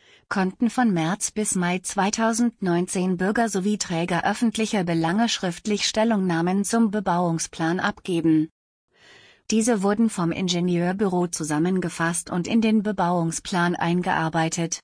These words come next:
Im nächsten Schritt wird der Gemeinderat Anfang November zweitausendneunzehn über den geänderten Bebauungsplan beraten.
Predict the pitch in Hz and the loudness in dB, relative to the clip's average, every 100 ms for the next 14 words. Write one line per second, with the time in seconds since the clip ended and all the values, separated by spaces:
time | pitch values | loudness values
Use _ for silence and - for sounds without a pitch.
0 | _ _ _ _ _ _ _ _ _ _ | _ _ _ _ _ _ _ _ _ _
1 | _ - 220 214 233 - - 220 - 196 | _ 0 2 4 2 -2 -2 -2 0 -4
2 | - 214 185 185 180 170 165 196 202 180 | -2 -4 -2 -4 0 0 2 0 -2 -2
3 | 175 - 196 214 226 220 202 185 196 202 | -2 -2 -2 0 2 2 2 0 0 0
4 | 190 - 202 226 226 226 240 226 196 170 | -2 -4 -2 0 0 0 0 -2 0 0
5 | 180 - 226 220 185 170 165 160 156 190 | 0 0 -2 0 -2 -2 0 0 0 0
6 | 220 247 220 202 208 190 175 175 165 - | 0 0 0 -2 0 0 0 0 -2 -4
7 | - 165 170 170 165 160 160 - 165 160 | -4 0 0 0 0 0 -2 -2 0 0